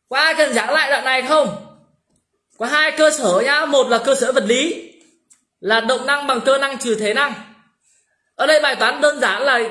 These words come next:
đi đến ba S thì nó còn chưa đối chiều. Được chưa? Đấy, nên đâm ra vẫn làm bình thường được. Vì sao? Từ đây đây là ba S.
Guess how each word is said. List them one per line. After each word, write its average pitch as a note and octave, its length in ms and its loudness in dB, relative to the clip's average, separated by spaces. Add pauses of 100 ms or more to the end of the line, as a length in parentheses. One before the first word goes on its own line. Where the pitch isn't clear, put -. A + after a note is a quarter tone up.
(200)
đi C#4 220 -2
đến C#4+ 200 -2
ba C#4 240 2
S D#4+ 160 2
thì C4 80 -4
nó B3+ 180 0
còn B3+ 140 0
chưa C4 120 2
đối G#3+ 220 2
chiều. G#3+ 480 -2 (800)
Được F3+ 120 -8
chưa? B3+ 420 0 (420)
Đấy, F3 140 -4
nên C4 120 -2
đâm C4+ 120 0
ra C4+ 160 2
vẫn G#3+ 140 0
làm C4+ 180 0
bình A3 160 0
thường A3 180 2
được. G3 200 2 (880)
Vì G#3+ 160 0
sao? A#3+ 400 0
Từ G#3+ 60 0
đây A#3 120 2
đây B3+ 100 2
là A3+ 100 2
ba A#3 320 0
S. C#4 40 -8